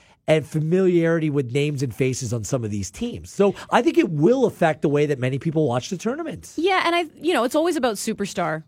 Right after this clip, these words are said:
Speaker 2: power with any sport.
Speaker 1: Right.
Speaker 2: Soccer's no different. You know, having said that, obviously, yeah, I think there's going to be a lot of matches that people are not going to wake up for because there is no star power. But then, you know, you can't forget the fact that Portugal, Spain, France, I mean, you know, Argentina,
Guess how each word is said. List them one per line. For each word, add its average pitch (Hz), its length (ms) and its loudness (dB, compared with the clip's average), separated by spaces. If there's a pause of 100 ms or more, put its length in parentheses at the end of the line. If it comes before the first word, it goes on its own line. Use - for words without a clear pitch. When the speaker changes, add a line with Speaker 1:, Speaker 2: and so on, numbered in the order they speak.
Speaker 2:
power 180 440 -4 (100)
with 277 180 2
any 330 180 4
sport. 190 440 -4 (100)
Speaker 1:
Right. 151 260 2 (280)
Speaker 2:
Soccer's 247 420 2
no 214 100 2
different. 180 460 -2 (520)
You 277 100 2
know, 262 60 4
having 254 220 2
said 240 220 0
that, 233 100 4
obviously, 214 560 0
yeah, 190 220 0
I 202 80 0
think 208 160 -2
there's 185 120 -2
going 190 200 -2
to 185 60 0
be 180 100 -2
a 180 40 0
lot 175 200 0
of 185 80 -4
matches 180 360 -2
that 220 140 -6
people 202 300 -4
are 175 100 0
not 175 240 -2
going 175 240 -2
to 180 160 -4
wake 160 340 -4
up - 220 -2
for 160 280 -2
because 165 320 -4
there 175 120 -2
is 170 140 -2
no 170 100 -2
star 156 340 -2
power. 233 420 0
But 269 160 -4
then, 339 180 0
you 349 60 0
know, 214 100 -2
you 220 100 -4
can't - 260 -6
forget 185 300 -6
the 180 60 -10
fact 175 300 -4
that 165 180 -6
Portugal, 165 600 -4
Spain, 170 600 -4 (480)
France, 214 680 -2
I 214 100 0
mean, 196 280 0
you 190 60 0
know, 180 80 2
Argentina, 202 840 0